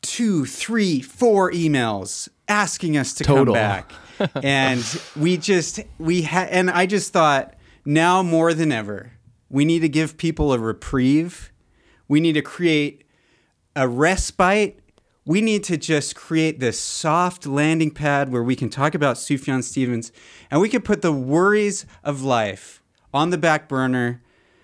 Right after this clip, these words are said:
Speaker 1: for, for a moment. And so I don't know, Jor. This is pretty important. We're doing this for the people.
Speaker 2: What do we need right now, Just? Sincerely. <clears throat>
Speaker 1: Well, you know what we need, Jor, is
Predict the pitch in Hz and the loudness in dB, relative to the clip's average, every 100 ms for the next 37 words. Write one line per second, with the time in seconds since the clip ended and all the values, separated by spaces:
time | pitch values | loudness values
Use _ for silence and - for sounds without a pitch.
0 | _ _ - 131 120 117 - - - 135 | _ _ -2 2 2 0 -6 -12 -2 0
1 | 123 123 123 123 117 - 131 123 - 147 | 2 2 2 0 -2 -2 -2 -2 0 2
2 | 135 131 120 - - - - - _ - | 2 0 -4 -16 -20 -20 -20 -20 _ -6
3 | 156 196 175 135 143 131 143 185 - 185 | -2 0 0 0 0 0 -4 -8 -2 0
4 | 170 131 - 135 143 117 - 123 123 107 | 2 0 0 0 0 -4 -8 -4 -4 0
5 | 131 151 151 139 123 - 131 113 - 135 | 2 4 4 0 -2 -4 -6 -6 -6 -8
6 | - - - _ _ _ 147 185 - 131 | -8 -18 -20 _ _ _ 0 0 0 0
7 | 117 92 90 87 85 82 98 92 107 - | 0 -2 -4 -10 -12 -12 -10 -10 -10 -14
8 | - - 110 - 117 98 87 113 _ _ | -12 -10 -8 -4 -4 -4 -8 -16 _ _
9 | _ _ _ _ _ - - - - 170 | _ _ _ _ _ -20 -20 -6 -2 0
10 | 175 104 - _ _ 143 151 160 170 170 | 0 -2 -10 _ _ 0 4 4 2 -2
11 | _ _ _ _ _ 165 170 185 185 165 | _ _ _ _ _ -2 2 2 2 2
12 | 165 156 160 170 175 - 139 160 165 165 | 0 2 2 0 -4 -12 -6 0 2 0
13 | 156 143 135 127 - - - | 0 -2 -2 -4 -10 -12 -16